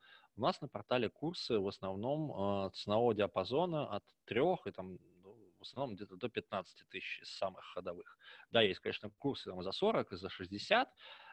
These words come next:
но в основном это курсы, которые платить можно условно с пи-, с одной единственной зарплаты.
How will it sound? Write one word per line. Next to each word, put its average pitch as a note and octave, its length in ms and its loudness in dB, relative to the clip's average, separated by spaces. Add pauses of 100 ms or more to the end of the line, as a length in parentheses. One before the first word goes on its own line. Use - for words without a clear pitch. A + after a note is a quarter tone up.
(160)
но A2+ 800 0
в G#2+ 100 0
основном E3+ 380 4
это B2 160 2
курсы, G3+ 340 2
которые A2 580 4
платить A#2+ 380 -2
можно G#2+ 300 0
условно G2+ 380 2
с - 100 -8
пи-, - 180 -16
с - 100 -6
одной G#2+ 340 4
единственной F#2+ 520 -2
зарплаты. F#2 480 0